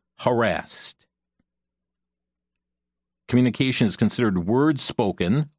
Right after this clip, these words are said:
written, or recorded electronically or electronic, electromagnetically or otherwise, as well as gestures, signs, or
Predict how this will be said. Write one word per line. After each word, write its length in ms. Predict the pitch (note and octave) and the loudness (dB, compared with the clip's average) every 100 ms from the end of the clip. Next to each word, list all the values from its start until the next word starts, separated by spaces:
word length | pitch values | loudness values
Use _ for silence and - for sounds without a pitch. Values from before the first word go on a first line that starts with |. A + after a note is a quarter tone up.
| - | -10
written, 600 | F2+ G2 C#3 A2 G#2+ C#3 - - | -2 0 0 2 0 -2 -6 -4
or 120 | G#2+ | 0
recorded 540 | G2 F#2 - B2+ C#3 D3+ | 0 0 0 0 2 0
electronically 880 | D3 D3 - D3+ A#2+ G2 - F#2 F#2+ | 0 0 0 0 2 0 -2 -2 -2
or 220 | A2+ G2+ | 0 0
electronic, 680 | G2 G2+ - B2+ C#3 C#3+ - | 0 -4 -2 0 0 -2 -6
electromagnetically 1300 | G#2+ A2 G#2+ C3 C#3 A2+ G2+ G#2+ C3+ D#3+ G#2+ G2 | -6 0 0 0 0 0 2 0 0 -2 -2 0
or 200 | A2+ F#2 F#2 - - | 0 -2 -4 -10 -2
otherwise, 520 | D3 D#3 G#2 F#2+ G#2 | 2 2 2 2 0
as 120 | A#2+ | 0
well 180 | G#2+ A2 | 0 0
as 80 | G#2+ | -2
gestures, 800 | E2 B2+ C#3+ D3+ - D3+ F3 F3 | -2 -2 -2 -2 -2 0 0 -2
signs, 560 | - B2+ B2+ D3+ D#3 | 0 0 0 0 0
or 160 | C3+ G#2+ | 0 0